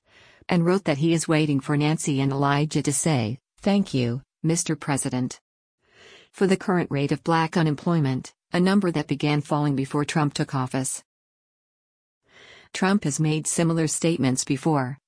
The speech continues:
and they play well with his base. Cummings has served as the representative for Maryland's seventh District since nineteen ninety-six, when his predecessor, Kwasi Mafumi, stepped down to serve as president of the N double A C P.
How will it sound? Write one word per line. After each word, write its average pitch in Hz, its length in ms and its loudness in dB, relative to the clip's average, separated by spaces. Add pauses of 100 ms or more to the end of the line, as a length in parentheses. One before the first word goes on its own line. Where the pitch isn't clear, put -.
(100)
and 165 140 2
they 165 100 2
play 160 280 0
well 143 220 0
with 143 140 -2
his 147 160 -2
base. 131 420 -2 (580)
Cummings 208 360 2
has 160 140 -2
served 156 300 -2
as 151 120 0
the 147 100 -4
representative 151 720 0
for 147 160 0
Maryland's 143 560 2
seventh 160 420 -2
District - 460 -2
since 143 320 -2
nineteen 156 460 0
ninety-six, 143 840 -4 (640)
when 170 140 4
his 170 160 2
predecessor, 147 800 -2 (200)
Kwasi 175 480 0
Mafumi, 147 540 0 (220)
stepped - 380 -2
down 151 220 0
to 147 100 -2
serve 156 260 -2
as 135 100 -4
president 143 540 0
of 127 60 -4
the 147 140 2
N 156 160 2
double 147 400 -2
A 143 120 0
C 147 240 -2
P. 131 400 -2